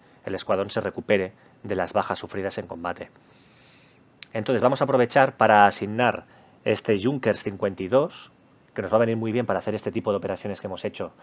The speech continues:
de puentes aéreos. Se lo vamos a asignar a esta unidad de aquí. Ya la podéis observar, ¿veis? Que cuando hacemos una transferencia de este tipo, automáticamente en este turno no vamos a poder hacer nada con él, porque pasa a estar al cien por cien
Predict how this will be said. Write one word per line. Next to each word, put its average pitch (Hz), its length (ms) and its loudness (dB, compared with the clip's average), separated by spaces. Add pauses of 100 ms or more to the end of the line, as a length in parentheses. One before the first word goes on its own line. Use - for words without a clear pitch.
(280)
de 101 120 -4
puentes 101 360 -2
aéreos. 123 520 0 (840)
Se - 120 -10
lo 95 60 0
vamos 98 160 -2
a 101 40 -6
asignar 104 440 -4 (640)
a 98 120 2
esta 95 220 -4
unidad 87 280 -8
de 95 80 -2
aquí. 170 260 -4 (1300)
Ya 107 100 2
la 104 80 4
podéis 107 240 -2
observar, 117 480 0 (120)
¿veis? - 360 -8 (800)
Que 120 200 -2
cuando 104 240 2
hacemos 147 280 -2
una 135 160 4
transferencia 110 480 0
de 101 60 4
este 101 180 -4
tipo, 120 320 -4 (720)
automáticamente 113 640 2
en 110 80 0
este 107 180 -2
turno 113 260 -2
no 107 80 -2
vamos 98 200 -2
a 92 40 -10
poder 95 180 -2
hacer 92 180 -8
nada 92 180 -2
con - 140 -12
él, 104 180 -6 (320)
porque 87 420 -8 (120)
pasa 104 200 2
a - 20 0
estar 101 240 4
al 92 100 2
cien 104 180 -4
por 95 140 -6
cien 101 300 -2